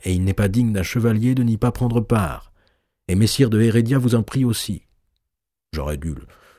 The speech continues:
le temps c'est bien fort, lui dire qu'il était requis par le Saint-Siège pour m'escorter dans ma mission de paix, et que tout au contraire d'acte de noblesse, ce pourrait être regardé comme une forfaiture d'avoir rejoint l'un des deux partis.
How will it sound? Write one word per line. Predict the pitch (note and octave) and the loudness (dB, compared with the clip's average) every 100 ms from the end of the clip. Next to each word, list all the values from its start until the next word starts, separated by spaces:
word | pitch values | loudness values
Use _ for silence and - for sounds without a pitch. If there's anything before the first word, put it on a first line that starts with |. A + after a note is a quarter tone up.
| - | -14
le | |
temps | - - D#2 | -6 -2 -2
c'est | - - C#2+ | -4 -6 -6
bien | D2+ E2 | -4 -6
fort, | - F2 B1 - | -4 -4 -4 -8
lui | D#2+ | -2
dire | F#2+ - | -2 -2
qu'il | E2 | -4
était | D#2+ F2+ | 0 4
requis | A#2 A#2 D#3+ | 4 2 0
par | G2 | 2
le | G2 | 2
Saint-Siège | G2+ F#2 B2 C#3+ | 0 0 2 0
pour | - G2 | 0 0
m'escorter | A2 - A2 - C#3 | 0 2 -2 0 -2
dans | |
ma | G2 | 0
mission | F#2+ G#2+ B2+ | 0 0 0
de | A2 | 0
paix, | - A2 F2 - - _ _ - | 2 2 0 -6 -20 _ _ -10
et | |
que | D2+ E2 | -6 -2
tout | A#2 G#2+ | 0 2
au | G2+ | 2
contraire | G2 - G2+ D#2+ | 0 0 0 2
d'acte | G2 - F2+ | 0 0 -4
de | E2+ | -2
noblesse, | F2 F2 B2+ B2 | 0 2 2 0
ce | G2+ | -4
pourrait | F#2 A2+ | -2 0
être | A#2 - G#2 | 0 0 0
regardé | G#2+ G#2+ G#2+ B2+ | 2 2 0 -2
comme | G2+ | -2
une | G2 | 0
forfaiture | - - A#2+ - G2 D#2+ C2+ | 0 0 -2 0 -2 -2 -6
d'avoir | D#2 E2 D2 | -6 -6 -2
rejoint | E2+ E2+ G2+ | -4 -2 -2
l'un | F2+ | -2
des | F2 D#2+ | -4 -4
deux | D#2+ | -4
partis. | D#2 - - - | -6 -10 -16 -20